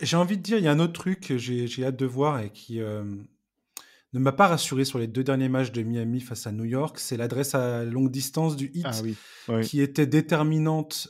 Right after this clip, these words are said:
Speaker 1: euh, absolument face aux Bucks, euh, qui était déterminante dans la début de, dans le début de... En fait, en fait, pour que ces, ces, cette équipe-là survive, ils ont besoin d'être adroits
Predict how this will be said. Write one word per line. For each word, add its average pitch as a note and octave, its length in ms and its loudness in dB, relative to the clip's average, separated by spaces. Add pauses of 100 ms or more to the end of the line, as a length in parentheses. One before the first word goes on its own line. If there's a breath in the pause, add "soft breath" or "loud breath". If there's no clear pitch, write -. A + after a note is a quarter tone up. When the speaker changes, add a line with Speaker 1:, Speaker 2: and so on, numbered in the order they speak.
(120)
Speaker 1:
euh, A2+ 580 -10
absolument C3+ 920 -2
face - 240 -14
aux A#2 60 -8
Bucks, D#3+ 480 0 (640 soft breath)
euh, C3 180 -6
qui - 220 -12
était C3 200 0
déterminante C3+ 500 4
dans A#2+ 80 2
la A2 100 0
début D3+ 680 -2
de, B2 260 -10
dans A#2 140 -8
le A#2 80 -8
début D3+ 240 2
de... G3+ 80 -2
En - 20 -2
fait, A3+ 120 2
en F#3 40 -6
fait, B3 220 -2
pour F3+ 100 -6
que - 80 -6
ces, G3+ 100 2
ces, - 360 -4
cette D3+ 340 -6
équipe-là F#3 480 0
survive, C#3+ 680 -2 (540 soft breath)
ils D3 320 2
ont F#3 60 6
besoin D3+ 300 4
d'être C3 220 -2
adroits C3+ 560 -2